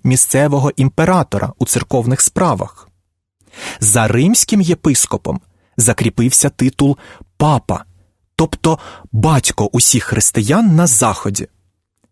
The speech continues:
Константинопольський єпископ став називатися патріарх,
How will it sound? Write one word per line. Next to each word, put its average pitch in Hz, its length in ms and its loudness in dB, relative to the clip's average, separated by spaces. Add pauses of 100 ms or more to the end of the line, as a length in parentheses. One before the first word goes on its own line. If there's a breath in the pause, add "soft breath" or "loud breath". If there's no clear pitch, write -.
(140)
Константинопольський 147 1300 2
єпископ - 680 -2 (360 loud breath)
став 170 420 0
називатися 202 760 0 (260 loud breath)
патріарх, 202 1000 0